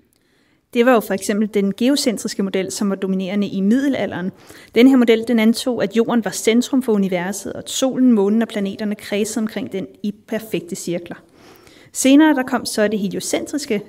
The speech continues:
øh, verdensbillede, som blev foreslået af den polske astronom Nikolaus Kopernikus i det sekstende århundrede. Kopernikus, han hævdede, at solen var centrum for universet, og jorden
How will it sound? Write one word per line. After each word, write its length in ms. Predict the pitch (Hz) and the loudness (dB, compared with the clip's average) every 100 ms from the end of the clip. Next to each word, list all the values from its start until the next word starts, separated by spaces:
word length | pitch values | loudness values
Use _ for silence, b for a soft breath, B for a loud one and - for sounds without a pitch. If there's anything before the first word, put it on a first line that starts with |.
| - | -6
øh, 140 | 208 202 | -2 2
verdensbillede, 680 | 202 220 - 233 214 226 | 2 2 -2 -2 0 0
som 340 | 220 226 208 202 | 0 0 0 0
blev 160 | 202 | -2
foreslået 380 | 202 202 202 226 | -2 -2 -2 -4
af 60 | 208 | -4
den 100 | 180 | -6
polske 380 | - 302 - 262 | -6 -8 -4 -4
astronom 380 | 240 233 214 - | -2 -2 -2 0
Nikolaus 440 | 214 202 190 170 | -2 -2 -4 -4
Kopernikus 680 | - - 262 294 - 247 - B B B | -8 -8 -6 -4 -4 -6 -8 B B B
i 320 | - 226 233 254 | -2 0 0 -4
det 80 | 233 | -6
sekstende 380 | - 170 - 202 | -4 -4 -4 -2
århundrede. 340 | 196 190 190 - B B B B | -2 -2 -4 -8 B B B B
Kopernikus, 540 | - 262 269 285 277 | 0 2 2 2 0
han 120 | 262 233 | 0 0
hævdede, 480 | 233 226 247 277 247 | 4 4 4 2 2
at 140 | 202 | -2
solen 380 | - 254 240 240 | 0 0 2 0
var 60 | 165 | 0
centrum 480 | - 254 269 320 | 0 4 4 2
for 100 | 269 | 0
universet, 560 | 233 196 185 190 208 - | 0 0 -2 -4 -6 -6
og 60 | 214 | -4
jorden 440 | 196 247 247 240 | 0 2 4 4